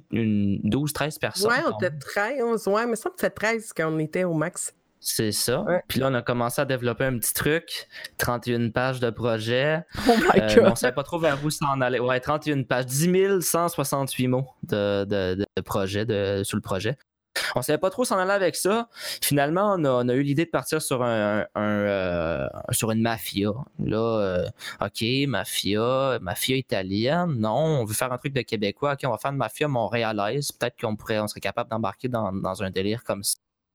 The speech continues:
Speaker 1: Puis là, il y a eu la poutine. On pourrait peut-être embarquer dans un restaurant, jumeler les deux. Euh, fait que là, on a commencé à créer une histoire autour de ça. Un restaurant, restaurant de poutine, pataterie Desjardins.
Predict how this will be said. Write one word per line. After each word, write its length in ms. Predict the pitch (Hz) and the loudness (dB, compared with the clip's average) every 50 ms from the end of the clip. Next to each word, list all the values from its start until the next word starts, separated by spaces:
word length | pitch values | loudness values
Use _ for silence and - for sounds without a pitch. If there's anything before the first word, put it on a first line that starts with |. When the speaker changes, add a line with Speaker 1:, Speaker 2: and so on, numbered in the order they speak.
| - - - - - - - _ | -8 -6 -6 -6 -8 -12 -10 _
Speaker 1:
Puis 160 | - - 104 | -4 -2 0
là, 200 | 117 123 131 127 | 2 2 4 2
il 60 | 120 | 2
y 40 | 113 | 4
a 40 | 110 | 2
eu 100 | 117 123 | 4 4
la 140 | 123 113 110 | 2 2 0
poutine. 600 | - - - - - - 127 139 156 170 190 196 190 | -4 -6 -4 -2 -2 0 2 2 2 2 2 2 0
On 100 | 160 131 | -2 -2
pourrait 160 | - - 131 - | -2 -4 -4 -2
peut-être 220 | - 139 135 - | -2 -2 -2 0
embarquer 380 | 139 127 117 123 - - - 156 | -2 -2 -2 -4 -4 -4 -2 -2
dans 320 | 151 143 127 120 113 120 | 0 0 0 0 0 0
un 140 | 113 113 110 | 2 2 2
restaurant, 1120 | 117 120 110 113 123 120 120 123 - - - 127 110 113 117 120 139 147 156 160 165 175 175 | 2 2 2 2 0 0 0 -2 -4 -2 -2 0 0 0 0 0 0 0 0 2 2 2 0
jumeler 400 | 151 127 127 117 110 110 117 120 | 0 2 2 2 2 2 2 2
les 280 | 117 120 113 107 104 104 107 | 2 2 2 2 0 -2 -4
deux. 560 | 110 113 135 139 160 175 180 190 196 190 196 - _ _ _ - - | -2 2 2 4 4 4 4 4 2 2 0 -2 _ _ _ -4 -2
Euh, 120 | - 107 | 0 0
fait 120 | - 113 107 | 0 -2 -2
que 80 | - 135 | 0 0
là, 60 | 127 | 0
on 40 | 110 | 0
a 80 | 104 | 0
commencé 340 | - 98 101 95 92 - 101 | -2 -2 -2 -2 -2 -2 -4
à 40 | 101 | -4
créer 200 | - - 104 98 | -4 -4 -4 -2
une 80 | 98 | -2
histoire 240 | 98 - - 107 101 | -2 -2 -2 0 0
autour 240 | 98 98 - 98 95 | 0 0 -2 -2 -2
de 100 | 101 95 | 0 0
ça. 180 | - - 131 127 | 0 0 0 0
Un 60 | 117 | 0
restaurant, 640 | 101 98 - - 101 95 90 98 104 104 107 107 104 104 - 101 - | -2 -4 -4 -2 -2 -2 -2 -2 -2 -2 -2 -2 -4 -4 -8 -8 -8
restaurant 400 | 107 98 98 - - 104 104 104 | -6 -4 -4 -4 -4 -4 -4 -4
de 60 | 107 | -4
poutine, 540 | - - - - - - 120 123 131 135 123 | -6 -6 -4 -4 -2 0 0 0 0 0 -2
pataterie 460 | - 107 104 - 104 101 - - 120 | -2 -4 -4 -4 -4 -4 -4 -4 -2
Desjardins. 800 | 107 113 107 104 - 104 92 - 95 101 113 127 135 139 139 143 | -2 0 0 0 -2 -4 -6 -6 -4 -2 0 0 2 2 0 0